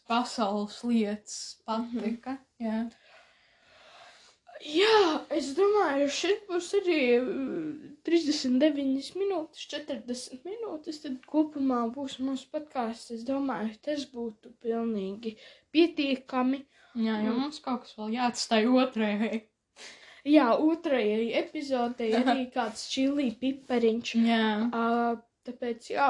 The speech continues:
Speaker 2: varbūt
Speaker 1: šī
Speaker 2: tev
Speaker 1: tā.
Speaker 2: ir kādi tavi pēdējie noslēdzoši, viens vārds par pirmo epizodi.
Speaker 1: Noslēdzošais vārds ir,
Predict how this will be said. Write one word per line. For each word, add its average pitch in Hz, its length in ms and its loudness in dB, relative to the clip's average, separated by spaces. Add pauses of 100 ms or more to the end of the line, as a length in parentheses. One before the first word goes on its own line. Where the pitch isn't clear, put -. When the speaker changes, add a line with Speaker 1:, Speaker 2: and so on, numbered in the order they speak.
Speaker 2:
varbūt 277 400 6
Speaker 1:
šī - 20 0
Speaker 2:
tev 330 120 4
Speaker 1:
tā. 330 40 4
Speaker 2:
ir 339 120 4
kādi 311 440 2
tavi 262 320 2
pēdējie 277 760 4
noslēdzoši, 269 1040 2
viens 349 480 6
vārds 285 380 0
par - 220 -12
pirmo 214 500 -8
epizodi. 220 800 -10 (1080)
Speaker 1:
Noslēdzošais 285 1080 2
vārds 349 460 0
ir, 247 140 0